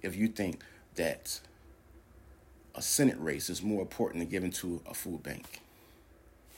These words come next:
Now, Mark Cuban, I'm not a big, big fan of Mark Cuban. I really love Shark Tank. I love him on Shark Tank and all the good stuff, but I'm not a big, big fan of Mark Cuban because he's been a hypocrite about China.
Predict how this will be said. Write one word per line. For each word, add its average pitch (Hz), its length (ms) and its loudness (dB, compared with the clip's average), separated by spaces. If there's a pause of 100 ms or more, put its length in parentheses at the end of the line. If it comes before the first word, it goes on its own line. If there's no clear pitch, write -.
(1080)
Now, 104 100 0
Mark 117 280 6
Cuban, 151 560 4 (920)
I'm 110 100 8
not 123 160 8
a 107 100 4 (400)
big, 143 280 6
big 131 180 4
fan 110 300 4
of 95 140 0
Mark 95 180 2
Cuban. 95 380 0 (800)
I - 40 4
really 107 220 4
love 101 200 2
Shark 117 260 2
Tank. 117 320 2 (140)
I - 40 -2
love 95 140 0
him 98 120 0
on 92 80 2
Shark 104 280 2
Tank 101 200 -2
and 95 80 0
all 95 100 4
the 92 60 0
good 104 180 -2
stuff, 101 440 -2
but 92 180 0
I'm 110 80 2
not 139 140 4
a 113 40 4
big, 107 200 0
big 92 120 -2
fan 101 180 2
of - 240 -4
Mark 101 260 -2
Cuban 92 240 0
because 92 360 0
he's 107 160 2
been 107 120 0
a 98 40 2
hypocrite 113 400 0
about 87 220 2
China. 127 420 2